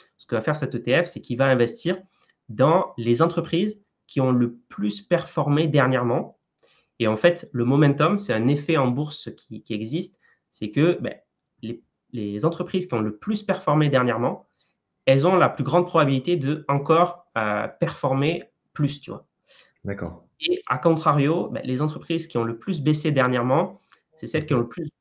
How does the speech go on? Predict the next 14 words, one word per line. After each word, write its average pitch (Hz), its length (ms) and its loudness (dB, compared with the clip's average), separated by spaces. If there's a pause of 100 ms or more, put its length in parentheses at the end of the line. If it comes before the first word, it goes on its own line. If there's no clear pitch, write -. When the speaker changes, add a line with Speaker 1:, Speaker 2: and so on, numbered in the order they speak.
(140)
Speaker 1:
de 120 60 -4
probabilité 139 500 2
de 139 80 -2
continuer 156 800 0 (160)
à 139 220 4
Speaker 2:
Ok. - 60 -18
Speaker 1:
sous-performer, 147 760 -4
à 127 80 0
faire 120 180 0
moins 127 140 2
bien 139 160 2
que 139 80 -8
les 113 120 -4
autres. 110 220 -10